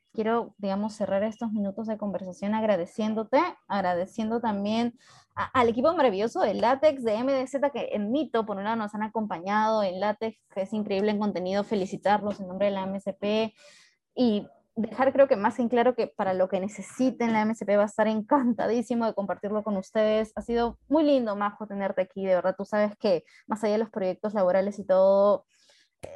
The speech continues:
te consideramos una persona increíble, talentosa, y lo que has dicho, solamente para cerrar con una idea importante, y digamos que sea lo último que escu-, escuche nuestra comunidad en el podcast, ¿no? Es momento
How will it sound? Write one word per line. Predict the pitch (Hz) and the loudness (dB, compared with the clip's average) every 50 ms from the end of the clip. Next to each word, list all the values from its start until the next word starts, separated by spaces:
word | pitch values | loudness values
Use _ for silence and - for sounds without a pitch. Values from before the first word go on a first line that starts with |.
| - 151 185 | -14 -8 -4
te | 220 247 - | -4 -4 -4
consideramos | 226 220 233 226 220 220 233 233 | -4 -4 -2 -2 -2 -2 -4 -4
una | 247 233 | -4 -4
persona | 208 226 240 226 | -4 -6 -4 -4
increíble, | 226 226 214 220 190 185 196 208 214 214 | -6 -6 -4 -6 -4 -4 -2 -2 -2 0
talentosa, | 214 208 190 175 175 196 202 - 233 233 226 - 254 | 0 0 0 0 -2 -4 -2 0 0 0 0 -2 -4
y | - 240 | -2 0
lo | 220 214 208 | -2 -2 0
que | 214 233 | -2 -4
has | 226 - | -4 -4
dicho, | - 220 208 - 208 | -8 -10 -8 -8 -8
solamente | 214 233 226 233 233 226 226 226 240 | -4 -2 0 0 0 2 2 0 2
para | 226 240 202 190 | 2 2 2 2
cerrar | - - 214 202 202 202 202 202 220 - | 2 4 4 6 6 6 4 2 0 0
con | - 220 | -2 -2
una | 208 208 | -2 -2
idea | 202 202 | -2 -2
importante, | 208 208 208 196 202 208 - 208 208 208 220 233 262 294 - - | -2 0 0 -2 -2 0 -4 -4 -4 -2 -2 0 -2 -2 -2 -4
y | 208 180 175 180 175 170 170 175 | -8 -8 -6 -8 -8 -6 -4 0
digamos | 226 185 185 214 208 | 2 2 2 2 -2
que | 214 - 202 | -4 -8 -8
sea | - - 214 208 | 0 2 2 4
lo | 214 190 | 4 2
último | 202 208 190 233 226 226 214 | 0 0 0 0 -2 -2 -2
que | - 175 156 - - _ | -2 -4 -6 -6 -8 _
escu-, | _ _ _ - - - _ _ | _ _ _ -20 -20 -20 _ _
escuche | - 190 - - 220 214 - 214 | -8 -8 -4 -2 -2 0 0 0
nuestra | 214 220 - 220 202 | 0 0 0 0 2
comunidad | - 202 196 185 180 180 180 190 | 2 2 2 2 0 2 2 2
en | 196 | 2
el | 185 175 - | 0 -2 -2
podcast, | - 196 196 190 - _ - 175 175 - | 0 -2 -2 -2 -2 _ -10 -10 -10 -8
¿no? | - 165 175 190 - - - - - - - - - - - - _ _ _ _ _ _ _ _ _ _ _ - | -8 -6 -6 -8 -8 -14 -20 -20 -20 -20 -20 -20 -20 -20 -20 -20 _ _ _ _ _ _ _ _ _ _ _ 4
Es | 277 254 | 6 8
momento | 254 262 254 269 294 277 262 220 - 202 185 196 185 - | 8 8 8 8 8 6 6 6 6 6 6 4 4 -2